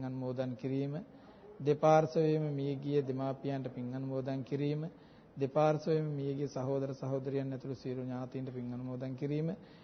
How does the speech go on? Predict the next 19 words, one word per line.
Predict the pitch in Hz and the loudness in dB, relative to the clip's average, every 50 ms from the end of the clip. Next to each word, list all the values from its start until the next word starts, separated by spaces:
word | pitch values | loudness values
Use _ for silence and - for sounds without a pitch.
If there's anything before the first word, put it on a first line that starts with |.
| - - - - - | -20 -20 -20 -12 -4
මීට | - 147 151 160 156 | 0 2 2 2 4
වසර | 185 160 139 131 - 170 151 147 | 4 4 4 4 2 0 0 0
විස්සකට | 139 131 - - - 139 143 147 135 - 147 147 - - - - - - - - - - | 0 -2 -4 -4 -6 -4 -2 -4 -4 -4 -6 -6 -8 -10 -16 -20 -20 -20 -20 -20 -20 -12
පමණ | - - 127 135 143 143 139 | -6 -4 -2 -2 0 -2 -2
පෙර | 135 143 139 143 139 | -2 -2 -2 -2 -2
මියගිය | 135 131 131 135 135 131 135 - - - - - 127 131 135 143 151 160 190 - - - - - - - - - - | -2 -2 -2 -2 -2 -4 -6 -12 -18 -20 -14 -10 -6 -4 -2 0 0 0 -2 -6 -12 -18 -20 -20 -20 -20 -20 -20 -6
එස් | - 151 143 - - | -2 -2 -2 -2 -4
ඩී | - 156 160 170 165 156 | -4 0 2 2 2 2
සයිමන් | - - 131 131 143 156 156 160 160 160 160 151 | 2 2 4 4 4 4 2 2 2 2 0 0
මාමාට | 147 139 135 139 139 139 139 139 139 139 135 139 | -2 -2 -2 -2 -2 0 0 0 -2 -2 -2 -4
පින් | 131 - 123 123 123 127 | -6 -4 -4 -4 -4 -4
අනුමෝදන් | 123 123 131 131 131 135 131 127 131 131 127 | -4 -4 -4 -4 -4 -4 -4 -4 -4 -6 -4
කිරීම | - - 131 139 139 135 | -6 -4 -4 -2 -2 -4
සහ | 123 - - 135 143 165 202 - - - - - - - - - - | -4 -2 -2 0 0 0 -2 -4 -12 -20 -20 -20 -20 -20 -20 -20 -16
සුජීවත්ව | - - - 151 143 147 175 180 175 170 165 160 165 - 156 | -12 -4 -4 -2 2 4 6 6 8 8 6 4 4 0 0
සිටින | 143 - 147 139 147 147 | 0 0 -4 -4 -4 -4
පවුලේ | 139 - 139 139 139 139 143 | 0 0 2 2 2 2 0
සියලු | 135 139 - 139 135 135 | -2 -2 -4 -4 -4 -2
දෙනාටම | 127 131 131 131 131 131 127 135 135 135 135 | -4 -4 -4 -4 -4 -4 -4 -4 -4 -4 -6